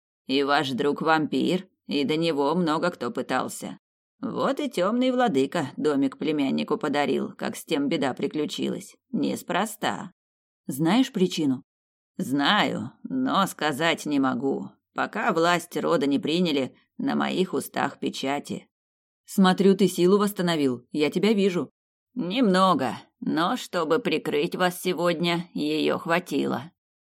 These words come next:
Увидев мой непонимающий взгляд, замковый самодовольно пояснил. Спрятал я кабинет ваш и коридор.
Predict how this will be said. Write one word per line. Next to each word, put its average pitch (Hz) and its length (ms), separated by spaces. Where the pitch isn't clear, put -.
Увидев 196 480
мой 196 180
непонимающий 180 720
взгляд, 160 460
замковый 208 640
самодовольно 165 640
пояснил. 147 600
Спрятал 143 800
я 135 200
кабинет 147 560
ваш 123 320
и 165 200
коридор. 135 580